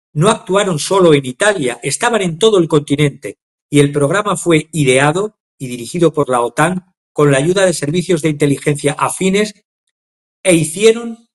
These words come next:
atentados en diversos puntos de Europa en esos años. Atentados que se achacaban a la extrema izquierda, pero eran organizados por agentes,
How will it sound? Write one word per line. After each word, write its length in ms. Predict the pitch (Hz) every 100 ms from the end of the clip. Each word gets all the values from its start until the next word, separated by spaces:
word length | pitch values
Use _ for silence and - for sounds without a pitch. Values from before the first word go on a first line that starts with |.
| -
atentados 1000 | 160 156 143 - - 185 190 185 - _ _ _ _ _
en 160 | 139 131
diversos 640 | 143 143 165 165 175 156 _ _
puntos 540 | - 160 160 160 147 -
de 80 |
Europa 560 | 131 135 156 156 156 156
en 120 | 139 135
esos 300 | 135 143 156
años. 440 | 147 113 110 - _ _ _ _ _
Atentados 760 | - 135 120 160 165 190 214 _ _ _ _
que 140 | 135
se 100 | -
achacaban 540 | 139 - 135 170 180 160
a 40 |
la 80 | 123
extrema 360 | 113 - 151
izquierda, 520 | 151 - 165 165 185 _ _ _ -
pero 180 | 139
eran 220 | 160 180 180
organizados 640 | 185 160 156 143 151 160 175
por 180 | 160 139
agentes, 680 | - 202 233 226 117 -